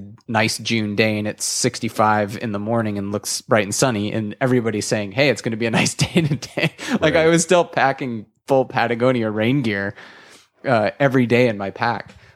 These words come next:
Speaker 1: Um, what knee pads I'm gonna take, you know, like, you gotta carry your knee pads around all day. I'm gonna take lighter weight stuff.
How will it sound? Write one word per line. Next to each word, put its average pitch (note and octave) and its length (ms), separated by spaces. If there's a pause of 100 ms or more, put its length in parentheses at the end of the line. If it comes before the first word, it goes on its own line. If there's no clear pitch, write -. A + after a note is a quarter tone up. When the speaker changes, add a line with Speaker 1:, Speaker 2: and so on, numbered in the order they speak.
(140)
Speaker 1:
Um, G2+ 480 (640)
what C3 220
knee C#3 160
pads B2+ 340
I'm A2+ 140
gonna G#2+ 160
take, G2+ 400
you - 120
know, G#2 180
like, G2+ 300 (360)
you A#2+ 100
gotta D3 160
carry C#3+ 360
your C#3+ 100
knee D#3 160
pads A2+ 320
around G#2+ 220
all G2 140
day. F#2+ 180
I'm G2+ 100
gonna A#2 160
take C3 180
lighter A#2 340
weight A2+ 300
stuff. - 640